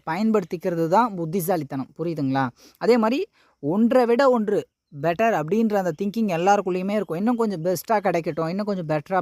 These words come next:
பார்க்கலான்ற" எண்ணம் இருக்கலாம், தப்பு கிடையாது. ஆனா அது வாய்ப்புகள் அடுத்தடுத்து இருந்தாலும் கூட சில விஷயங்கள்ல நம்ம வந்து பயன்படுத்தி தான் ஆகணுன்ற ஒரு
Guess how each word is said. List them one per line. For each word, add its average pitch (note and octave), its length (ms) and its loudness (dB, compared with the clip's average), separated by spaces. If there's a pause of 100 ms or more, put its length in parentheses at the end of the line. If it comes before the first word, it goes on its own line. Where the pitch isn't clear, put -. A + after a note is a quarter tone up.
பார்க்கலான்ற" D#3+ 540 0
எண்ணம் E3 300 -2
இருக்கலாம், D#3 380 -2
தப்பு C#3+ 240 -8
கிடையாது. C#3 460 -4 (320)
ஆனா E3+ 260 -2 (340)
அது F#3 520 4
வாய்ப்புகள் G#3+ 560 0
அடுத்தடுத்து G3+ 500 0
இருந்தாலும் G#3+ 540 2
கூட C#3+ 320 -6 (340)
சில C4+ 360 0
விஷயங்கள்ல A3 640 -2 (400)
நம்ம F#3 200 -2
வந்து A#3+ 280 2 (460)
பயன்படுத்தி A#3 480 2
தான் A3 260 2
ஆகணுன்ற F#3 280 -2
ஒரு E3 120 0